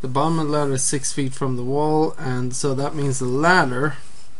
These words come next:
is going like that, right? That's the wall. This is six feet from the bottom of the wall.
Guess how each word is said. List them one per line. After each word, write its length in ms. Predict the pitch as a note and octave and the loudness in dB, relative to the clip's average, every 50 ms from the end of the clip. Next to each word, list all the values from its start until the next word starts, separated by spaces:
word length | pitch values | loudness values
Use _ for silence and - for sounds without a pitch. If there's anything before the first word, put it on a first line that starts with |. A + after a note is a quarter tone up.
| - - - - - - - - - - - - - - - - - - - - - - - - - - - - - - - - - - - - - - - - - - - | -6 -6 -6 -6 -6 -6 -6 -6 -6 -6 -6 -6 -6 -6 -6 -6 -4 -4 -4 -4 -4 -4 -4 -4 -4 -4 -4 -4 -4 -4 -4 -4 -4 -6 -6 -6 -6 -6 -6 -6 -6 -6 -4
is 680 | A#3 C#3+ B2+ B2 B2 B2 B2+ B2+ A#2+ B2 - - - - - | -2 -2 0 0 0 0 0 0 -2 -2 -2 -4 -4 -4 -2
going 340 | - C#3+ C3 C3 B2+ B2 A#2+ | 0 0 2 2 2 0 0
like 220 | A#2+ A#2 B2+ - | -2 -4 -4 0
that, 300 | - F3+ F3 - - - - | 2 2 2 2 2 -2 -4
right? 260 | D3 F3 F3 G3 G3+ D3 - - - - - - - - - - - - - - - - - - - - - - - - - - | -2 0 0 0 0 -2 -4 -4 -4 -4 -4 -4 -4 -4 -4 -6 -6 -6 -6 -6 -4 -4 -4 -4 -6 -6 -6 -6 -6 -6 -4 -4
That's 300 | C3 B2 C3 C3 - - | -2 -2 -2 -2 -2 -2
the 100 | - E3+ | -2 0
wall. 380 | D#3+ D#3+ D#3 D#3+ F3 F#3 F#3+ | 2 2 4 4 4 4 4
This 220 | F3+ D3+ C3+ - E3 | 2 2 0 0 0
is 180 | D#3 C#3+ - | 0 0 0
six 380 | - - - - E3 D#3+ - - | -2 -2 -2 -2 -2 -2 -2 -2
feet 200 | - E3+ D#3+ D#3+ | 0 0 0 0
from 200 | - E3+ E3 D#3+ | 0 0 0 0
the 60 | E3 | 0
bottom 320 | D3+ E3 D#3+ D3+ D3 C#3+ | 0 0 0 0 0 -2
of 100 | C#3 C3+ | -2 -2
the 40 | C#3 | -2
wall. 380 | C3 C3 C3 C3 C3+ C#3 C3+ | -2 -2 0 0 0 0 -2